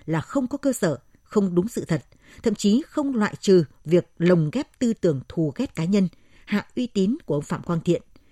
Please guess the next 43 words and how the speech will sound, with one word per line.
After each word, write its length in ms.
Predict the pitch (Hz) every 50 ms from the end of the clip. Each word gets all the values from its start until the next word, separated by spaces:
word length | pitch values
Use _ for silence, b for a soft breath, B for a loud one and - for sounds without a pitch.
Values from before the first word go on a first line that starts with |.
| b b
nhà 160 | 156 160 151
báo 320 | 156 156 151 160 190 247 339 - _ _ _
của 160 | - 165 160 139
Đài 160 | 131 135 123
Bắc 160 | - 233 -
Hà. 180 | - 165 147 127 _ _ _ _ _ _ _ _ _ _ _ _ _ _ _ _ _ _ _ _ _ _ _ _ _ _ _ _ _ _ _ _ _ _ _ _ -
Nếu 120 | 170 185 196
gọi 240 | - 226 123 131
là 320 | 147 147 147 139 135 135 135 _ -
bão 260 | 196 165 - 254 277
đổ 240 | 240 190 165 131 123
bộ 300 | 151 151 151 - - - _ _ _ _ _ -
thì 100 | - 190
loạt 200 | 156 165 160 -
bài 160 | 160 160 151
này 260 | 139 147 151 143 135 131
là 220 | - 147 147 147 131
siêu 360 | - - - - 262 262 240
bão. 260 | - 214 - 262 320 349 _ _ _ b b b b b b b b
Nếu 120 | 220 294
gọi 200 | 294 285 - 147
là 140 | 165 160 151
rung 320 | 151 170 214 294 285 269
động 140 | 208 214 - -
địa 220 | - 202 175 180 -
chấn 300 | - - 185 180 240 370 - _ _ _ _ -
thì 80 | 226
loạt 180 | 190 196 180 -
bài 140 | 175 180 170
này 260 | 160 170 160 151 147 -
ở 80 | - 156
độ 180 | 143 156 139 147 -
Richter 420 | 185 _ - - 190 175 170 160 -
trên 340 | - 202 185 170 160 151 185
bốn 180 | 165 180 247
phẩy 200 | - - 214 151 123
năm 180 | 127 160 196 196 - _ _ _ _ _
chứ 100 | - 208
chẳng 140 | - - 135 -
chơi. 220 | - - 175 170 170 _ _ _ _ _ _ _ _ _ _ _ _ _ _ _ _ _ _ _ b b b b b b b b
Bộ 120 | 214 208
trưởng 220 | - 240 202 160
Nguyễn 180 | 160 175 185